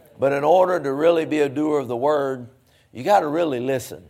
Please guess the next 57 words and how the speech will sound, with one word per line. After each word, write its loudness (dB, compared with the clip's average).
And -8
you -8
gotta 4
really 0
listen -2
with -6
a -6
heart 2
that -10
wants -4
to -6
learn. -6
You -4
know, 4
uh, -8
you -4
know, 2
I 2
can't -4
tell 4
you, 0
I've 0
been -2
with -4
Doctor 2
Jacobs -6
for -6
over -6
thirty -6
years. -10
And -4
he'll -2
go 0
to -8
places, -4
and -4
I 0
go 0
listen -6
to -6
him, -8
and -12
he -12
says, -12
"Well, 0
I'm -6
gonna -8
teach -14
on -6
angels," -8
or, -4
"I'm -4
gonna -8
teach -14
on -8
this." -6
From, -10